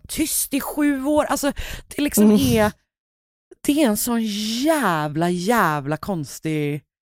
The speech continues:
Speaker 1: typ
Speaker 2: Nej, det vet
Speaker 1: tid i svensk, liksom,
Speaker 2: Mm.
Speaker 1: kriminalhistoria, typ.
Speaker 2: Men man kan
Speaker 1: Ehm,
Speaker 2: inte
Speaker 1: och
Speaker 2: fatta.
Speaker 1: Nej, jag vet.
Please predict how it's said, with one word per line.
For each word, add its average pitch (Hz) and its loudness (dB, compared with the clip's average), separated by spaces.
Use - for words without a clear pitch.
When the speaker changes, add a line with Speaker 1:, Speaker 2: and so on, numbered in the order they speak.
Speaker 1:
typ 190 -2
Speaker 2:
Nej, 185 4
det 185 6
vet 175 6
Speaker 1:
tid 185 -2
i 202 0
svensk, 160 -4
liksom, 160 -2
Speaker 2:
Mm. 190 -2
Speaker 1:
kriminalhistoria, 196 2
typ. - -10
Speaker 2:
Men 208 4
man 196 6
kan 196 4
Speaker 1:
Ehm, 196 0
Speaker 2:
inte 196 -2
Speaker 1:
och 240 2
Speaker 2:
fatta. 185 -2
Speaker 1:
Nej, 240 4
jag 226 4
vet. - -4